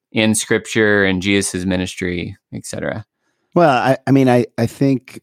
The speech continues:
Speaker 2: when, you know, when we think about the way Jesus did life with the disciples, it's really easy to see that it's, uh, the majority of the time that they spent together was actually with him time, right? It's the walking time.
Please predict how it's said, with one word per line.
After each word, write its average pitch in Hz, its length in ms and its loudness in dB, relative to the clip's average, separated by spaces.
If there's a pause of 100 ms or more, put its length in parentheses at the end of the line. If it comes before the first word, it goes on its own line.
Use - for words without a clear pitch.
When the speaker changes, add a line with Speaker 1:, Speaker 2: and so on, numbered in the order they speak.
(120)
Speaker 2:
when, 107 640 2
you 113 120 -2
know, 101 100 0
when 98 140 0
we 101 80 0
think 127 260 -2
about 101 220 0
the 101 80 0
way 95 200 2
Jesus 87 480 -4
did 90 220 -2
life 80 460 -6
with 82 140 -4
the 80 60 -10
disciples, 80 720 -4
it's - 200 -4
really 101 220 4
easy 82 420 -2
to 78 80 -4
see 87 320 0
that 78 160 -2
it's, - 340 -6 (640)
uh, 85 320 0
the 98 120 -2
majority 101 640 2
of 82 100 -2
the 82 80 -2
time 82 280 -2
that 78 100 -4
they 80 100 0
spent 85 300 -2
together 80 340 0
was 78 160 -2
actually 78 460 -2
with 78 180 -2
him 76 220 -6
time, 73 340 -8
right? 80 120 -2
It's - 180 -6
the 87 100 -2
walking 82 460 -2
time. 58 340 -6